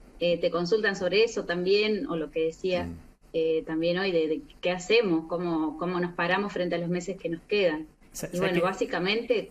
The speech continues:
Speaker 1: eh,
Speaker 2: Sí.
Speaker 1: cuidarnos de que los pesos hoy no, no están valiendo, es lo que les digo, en,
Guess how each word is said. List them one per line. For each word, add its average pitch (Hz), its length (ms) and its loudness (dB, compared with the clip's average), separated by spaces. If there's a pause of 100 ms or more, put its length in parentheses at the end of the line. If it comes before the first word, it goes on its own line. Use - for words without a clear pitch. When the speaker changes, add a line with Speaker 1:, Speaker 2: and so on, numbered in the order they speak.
(120)
Speaker 1:
eh, 170 200 -2
Speaker 2:
Sí. 165 60 -8
Speaker 1:
cuidarnos 185 500 0
de 170 140 -2
que - 180 -6
los 165 160 -8
pesos 226 340 2
hoy 226 280 4
no, 196 160 -4
no 180 340 -4
están 202 260 -6
valiendo, 185 420 2
es 180 40 -2
lo 180 80 -2
que 175 100 -2
les 175 120 -2
digo, 175 360 0
en, 175 260 -2